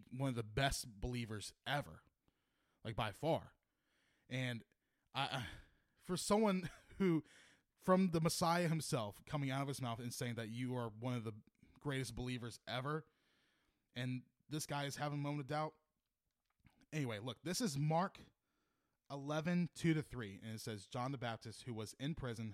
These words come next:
heard about all the things the Messiah was doing. So he sent his disciples to ask Jesus, 'Are you the Messiah we've been expecting, or should we keep looking for someone else?'"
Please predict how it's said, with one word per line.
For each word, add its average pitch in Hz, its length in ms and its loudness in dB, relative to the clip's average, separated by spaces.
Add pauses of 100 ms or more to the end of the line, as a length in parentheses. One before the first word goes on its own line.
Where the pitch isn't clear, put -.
heard 123 180 -6
about 113 280 -4
all 113 200 0
the 131 80 -6
things 113 280 -4
the 113 80 -6
Messiah 113 360 -4
was 110 140 -6
doing. 101 360 -8 (500)
So 139 160 -6
he 135 140 -2
sent 214 260 4
his 233 140 2
disciples 170 480 0
to - 100 -4
ask 185 260 4
Jesus, 117 480 -4 (720)
'Are 123 140 -2
you 135 240 2
the 180 80 2
Messiah 156 640 0 (200)
we've 131 140 -4
been 139 100 0
expecting, 156 600 -4 (460)
or 143 140 0
should 147 180 -4
we 139 80 -2
keep 196 380 0
looking 151 340 4
for 127 140 -2
someone 131 520 0
else?'" - 500 -8